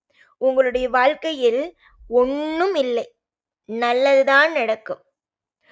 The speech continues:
உங்களுக்கு சுயமாக உங்களுடைய வாழ்க்கையில் சுயமாக நிறைய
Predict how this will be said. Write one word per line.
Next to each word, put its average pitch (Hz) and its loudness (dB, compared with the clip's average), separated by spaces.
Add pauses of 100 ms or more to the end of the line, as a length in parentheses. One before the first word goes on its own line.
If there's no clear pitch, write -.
(220)
உங்களுக்கு 247 0 (840)
சுயமாக 349 2 (840)
உங்களுடைய 262 0
வாழ்க்கையில் 269 0 (420)
சுயமாக 339 0 (600)
நிறைய 311 2